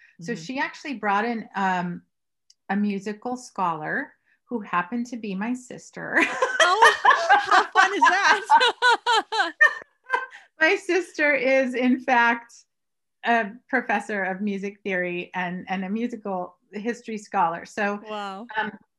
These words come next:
Speaker 1: we brought her in to analyze just the music, right? That it, we're not looking for this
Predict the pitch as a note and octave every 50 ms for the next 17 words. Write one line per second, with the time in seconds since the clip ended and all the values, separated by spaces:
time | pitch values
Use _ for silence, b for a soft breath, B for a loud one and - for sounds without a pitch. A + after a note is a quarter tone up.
0 | _ _ - A3 G#3+ B3 B3 G#3+ A3+ B3 B3 B3 B3 B3 C4+ D4 C#4 A#3+ A#3 A#3
1 | A3+ A3+ A#3+ - - G#3+ A3 A3+ A#3+ B3 A#3+ A3+ A3 A3 G#3+ G#3 - G#3+ - -
2 | - C#4+ C#4+ C#4+ C#4+ - - - C#4 C4+ C4 C4 C4+ C#4 D4 C4+ A#3 F#3 - -
3 | - _ - G3 G3+ G#3+ A#3+ B3+ - - _ _ G3+ F#3 A3 G#3+ F#3+ - - _
4 | _ - A3 G#3+ G#3+ _ G#3 G3+ A3+ A3+ A#3 B3 B3+ - - A#3+ B3+ B3+ B3+ C#4
5 | C4 B3 B3+ - A3+ A3 G#3 A3 G#3+ G#3+ G#3+ - - - _